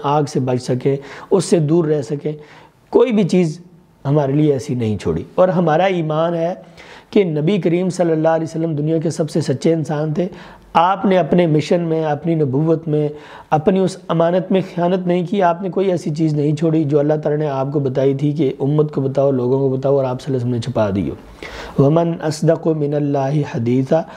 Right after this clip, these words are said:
और अल्लाह की बात से सच्ची बात किसकी हो सकती है? तो अल्लाह ताला ने और रसूल करीम सल्लल्लाहु अलैहि वसल्लम ने तो हमें ये नहीं बतलाया कि रमज़ान के महीने की पहले दिन की खुशखबरी सुनाने पर आपको जन्नत मिलेगी। तो फिर ये सवाल ये है कि ये,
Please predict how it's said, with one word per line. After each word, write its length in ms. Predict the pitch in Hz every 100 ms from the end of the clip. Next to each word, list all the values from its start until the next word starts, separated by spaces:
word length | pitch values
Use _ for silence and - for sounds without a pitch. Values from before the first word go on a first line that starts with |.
| - -
और 240 | 139 156 -
अल्लाह 280 | 151 170 185
की 240 | - 196
बात 360 | 147 143 151 165
से 240 | - 170
सच्ची 360 | 165 170 - 170
बात 280 | 156 170 -
किसकी 280 | 214 247 233
हो 140 | 165
सकती 360 | 123 107 117 87
है? 240 | - - - - - - - - -
तो 60 |
अल्लाह 320 | - 202 214 226
ताला 240 | 220 214
ने 100 | 226
और 120 | 208
रसूल 320 | 185 208 202
करीम 280 | 196 202 208
सल्लल्लाहु 160 | 190 202
अलैहि 160 | 202
वसल्लम 140 | 196 202
ने 80 | 208
तो 100 | 185
हमें 200 | 180 196
ये 180 | 196
नहीं 220 | 180 175 196
बतलाया 440 | 175 175 165 180
कि 140 | 185
रमज़ान 580 | 180 160 139 151 170 180 170
के 260 | 170 160 165 - -
महीने 400 | 147 135 139 160
की 140 | 156 170
पहले 400 | 151 208 208 180
दिन 220 | 165 170
की 120 | 170
खुशखबरी 480 | 151 151 151 147 170
सुनाने 380 | 165 151 143 147
पर 200 | 156 143
आपको 320 | 147 143 147
जन्नत 320 | 139 135 139
मिलेगी। 320 | 139 139 156 185
तो 120 | 170
फिर 180 | 185 180
ये 320 | 196 185 -
सवाल 420 | - 160 156 175
ये 160 | 190 175
है 180 | 160 - - - - -
कि 80 |
ये, 300 | 190 226 220